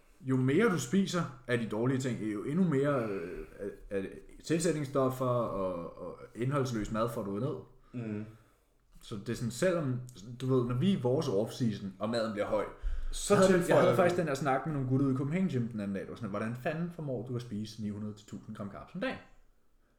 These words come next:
Speaker 2: Jamen,
Speaker 1: Og så var jeg
Speaker 2: det er
Speaker 1: sådan,
Speaker 2: fordi,
Speaker 1: "Jamen"
Speaker 2: de første seks hundrede, de er clean.
Speaker 1: Det er ris, kartofler.
Speaker 2: Brød.
Speaker 1: Og så var jeg sådan, der var nemlig en, fordi så siger jeg, "Krydderboller." "Nå, okay, så det er ikke clean food." Så sagde jeg,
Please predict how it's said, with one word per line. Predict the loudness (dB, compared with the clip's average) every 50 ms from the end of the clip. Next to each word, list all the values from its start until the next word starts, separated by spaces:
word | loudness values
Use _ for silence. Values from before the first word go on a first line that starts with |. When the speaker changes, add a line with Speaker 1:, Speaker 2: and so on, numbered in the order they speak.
| _ _ _ _ -10
Speaker 2:
Jamen, | -6 -6
Speaker 1:
Og | -2
så | 0
var | 2
jeg | 2
Speaker 2:
det | 4
er | 4
Speaker 1:
sådan, | 4 4 2
Speaker 2:
fordi, | 2
Speaker 1:
"Jamen" | 0 -2 -2
Speaker 2:
de | 0
første | 2 2 2 0 -2
seks | -4 0 0 2 2 0 -2
hundrede, | 0 0 2 2 2 2 0 -2 -2
de | -2 -2 -2
er | -4
clean. | -4 -4 -2 -2 -2 -4 -6 -12 -18 -6 0 2
Speaker 1:
Det | 4 8 8 8
er | 8 8 6 4 2 0 -4 -8 -6 -4
ris, | -2 -2 -2 -4 -6 -10 -10 -12 -10 -6 -6
kartofler. | -6 -4 -4 -6 -8 -8 -10 -8 -4 -4 -4 -4 -4 -6 -12 -12 -10
Speaker 2:
Brød. | -8 -6 -6 -6 -8 -6 -2 -2
Speaker 1:
Og | 0
så | 0 2
var | 2
jeg | 2 0
sådan, | -2 -6 -12 -14 -14 -16 -18 -20 -20 -20 -20 -20 -20 -20 -20 -10 -2 2
der | 4
var | 4 4 4
nemlig | 2 0 0 0 0 0
en, | -2 -4 -8 -6
fordi | -4 -4 -2 -2
så | -4 -4
siger | 0 2 2 2 2
jeg, | 0 -4 -10 -16 -20 _ _ _ _ _ _ -20 -20 -20 -20 -20 -10
"Krydderboller." | -2 0 2 2 2 2 2 2 2 2 0 -2 -6 -12 -16 -20 _ _ -20 -20 -20 -6 0
"Nå, | 4 6
okay, | 6 6 6 6 4 2
så | 2 2 4
det | 2
er | 2
ikke | 2 4
clean | 6 8 8 8
food." | 6 4 2 2 2 0 -2 -6 -12 -20 -20 _ _ _ _ _ _ -12
Så | -8 -4 0
sagde | 2 4 4 4
jeg, | 2